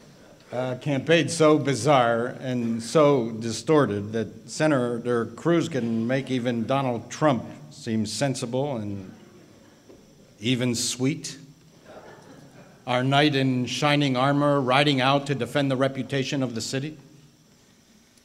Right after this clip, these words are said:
You saw that, right? Or read about Ted Cruz's smackdown of Donald Trump, that he embodies New York values? New York values, Cruz voters understood the reference.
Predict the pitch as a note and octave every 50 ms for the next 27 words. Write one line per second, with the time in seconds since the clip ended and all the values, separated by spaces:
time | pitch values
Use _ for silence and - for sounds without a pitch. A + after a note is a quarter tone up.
0 | _ - _ _ _ _ _ _ A#2 G#2 - F#3+ D#3+ A#2 G#2+ G#2+ A2+ B2+ C#3 C#3+
1 | D3 - - - - - - - - - - - _ - _ _ _ _ _ _
2 | _ _ _ _ _ _ _ _ _ _ - - G#2+ G#2 G2+ A#2+ C#3+ C#3+ B2 B2+
3 | B2+ B2 B2 - D3 C#3 C3+ - - D3 C#3 C#3 - C#3+ C#3+ C#3+ C#3+ D3 D3+ D#3
4 | D#3 D3 C3 A#2 A2 G2+ G2+ G2+ G2+ - B2 B2+ C3+ C3+ C3+ B2 A2 - - -
5 | - D3 D3+ E3 E3 D#3+ - - - - - - G2+ F#2 G#2+ G#2+ G2+ G2+ F#2+ A#2+
6 | B2+ C#3 C3+ C3 B2 A2+ G#2+ A2+ B2+ C#3+ C#3+ C3+ B2 G#2+ A2+ B2 C3+ D3+ D#3 D#3+
7 | D3+ D3 - - - - _ _ _ _ _ _ _ _ _ _ _ _ _ -
8 | - - - - - - - - - - - A#2 C3+ E3 E3+ E3 C#3 C#3+ E3+ E3+
9 | F3 F#3+ F#3+ F#3 F3 E3 C#3+ - - - - - - - - - - - - -
10 | - - - - F#3 A3+ B3 A#3 D#3+ B2+ F#3 G3 A3 G#3+ G#3 F3 D#3+ D3+ E3 D#3
11 | D3+ D3+ C#3+ C#3+ - - G#3 F#3+ C3 C3+ B2 B2+ C3 A#2+ - - A#2 G2+ F2+ F#2
12 | - - - - - - - -